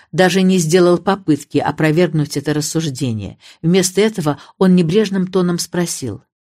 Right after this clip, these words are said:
"Никто из семьи не имел контактов во Франции или, или отношений, о которых вам известно?" Брайан сказал, что Крэкенторпы не из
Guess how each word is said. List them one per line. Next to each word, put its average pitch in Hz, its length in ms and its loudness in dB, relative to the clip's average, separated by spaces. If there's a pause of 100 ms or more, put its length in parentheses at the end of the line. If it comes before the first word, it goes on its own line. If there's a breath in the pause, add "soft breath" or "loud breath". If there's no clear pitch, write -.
(320)
"Никто 226 440 2
из 320 180 2
семьи 233 480 2
не 220 280 2
имел 330 180 2
контактов 156 720 -2
во 151 200 -2
Франции 180 840 0
или, 151 640 2 (360 soft breath)
или 226 140 4
отношений, 175 800 0
о - 140 -2
которых 175 420 -2
вам 170 220 0
известно?" 151 680 -2 (840)
Брайан 254 320 0
сказал, 240 420 -2
что 220 260 0
Крэкенторпы 156 840 -2
не 254 280 0
из - 160 -4